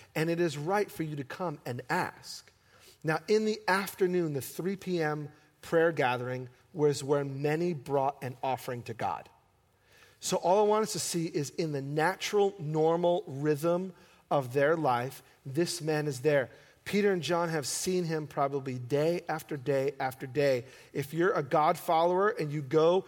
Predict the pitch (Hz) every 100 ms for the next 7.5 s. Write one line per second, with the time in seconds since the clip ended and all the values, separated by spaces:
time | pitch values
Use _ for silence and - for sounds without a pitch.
0 | - - 131 180 - 151 165 202 - 135
1 | 139 175 170 - 175 - 170 160 160 151
2 | 170 160 180 190 - - - 151 180 -
3 | - 180 175 160 175 170 165 156 147 147
4 | 139 135 - - 147 170 185 180 - 160
5 | 160 160 - 143 139 131 117 113 127 -
6 | _ _ _ _ - 135 156 139 160 -
7 | - 156 139 131 151